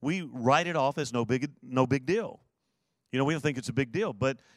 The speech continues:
if that becomes the occupying thoughts of our minds, then it is a big deal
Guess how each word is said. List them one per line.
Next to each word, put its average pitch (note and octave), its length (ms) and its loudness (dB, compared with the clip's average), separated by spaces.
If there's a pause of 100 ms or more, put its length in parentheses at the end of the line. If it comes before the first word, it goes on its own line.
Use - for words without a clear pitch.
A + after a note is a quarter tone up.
if C3 140 -4
that F3 180 0
becomes D#3+ 400 -4
the C3 220 -4
occupying C#3 840 -4
thoughts C#3+ 380 -2
of A2+ 100 -6
our G#2+ 140 -4
minds, A2 460 -8
then A#2 120 -6
it A2 100 -8
is E3 200 -6
a G2+ 40 -8
big F2 200 -8
deal E2+ 280 -8